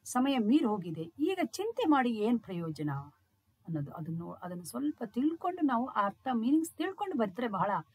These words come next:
ಅದ್ಭುತವಾಗಿರುತ್ತದೆ ಗಾದೆ. ಹಾಗಾಗಿ ಇಲ್ಲಿ ನಾನು ಒಂದು ತೆಗೆದುಕೊಂಡಿರುವುದು ಗಾದೆ, "ಮಿಂಚಿ ಹೋದ ಕಾಲಕ್ಕೆ ಚಿಂತಿಸಿ ಫಲವೇನು?" ನೋಡೋಣ ಹೇಗ್ ಬರೆಯೋದು.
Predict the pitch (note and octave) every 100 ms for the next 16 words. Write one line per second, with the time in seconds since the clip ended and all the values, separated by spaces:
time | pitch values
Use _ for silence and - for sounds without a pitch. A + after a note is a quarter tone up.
0 | _ - G3 B3+ B3 F#3 D#3 E3 D#3+ D3+
1 | D3+ D#3+ D#3 C#4+ _ _ _ _ _ _
2 | - D#4 E4 C4+ A3+ - _ - C#4 C#4
3 | C4+ C4 B3 A#3+ A#3+ A#3 G#3 G3 F#3 E3+
4 | F#3 F3+ D4+ - - A3 D4 F#4 D4+ A3
5 | G#3+ G3+ G3 F#3+ - E3+ E3+ D#3+ C4+ D#4
6 | _ - D#4+ F#4 A3+ - G3+ - - D3+
7 | C#3+ C#3 - G#3+ A#3+ D#3+ D3+ E3+ D4 B3
8 | F#3+ D3+ C#3+ D3+ D3